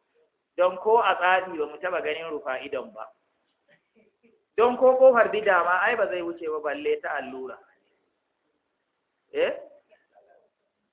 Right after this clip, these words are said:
Raƙumi fa, ka duba girmansa, wai a tsaye da allura a ce ya bi wurin ya wuce. In ya wuce, kar ka damu, za ka je aljanna.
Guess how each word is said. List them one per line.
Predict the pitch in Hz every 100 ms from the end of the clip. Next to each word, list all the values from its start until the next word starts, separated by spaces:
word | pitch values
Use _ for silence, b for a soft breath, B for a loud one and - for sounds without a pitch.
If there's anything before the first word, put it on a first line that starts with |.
| _ _ _ _ _ _ _ _ -
Raƙumi | 165 170 165 202 214 214
fa, | 208 208
ka | 160
duba | 180 160
girmansa, | 127 135 135 143 139 139
wai | 165
a | 151 151
tsaye | 151 160
da | 147 127
allura | 123 131 139 135
a | 120
ce | 139 131
ya | 120
bi | 139
wurin | 151 156 135
ya | 117
wuce. | 127 127 123
In | - -
ya | 233
wuce, | 247 - 175
kar | 202 -
ka | 156
damu, | 135 131 147
za | 180
ka | 170
je | 131
aljanna. | 127 117 _ _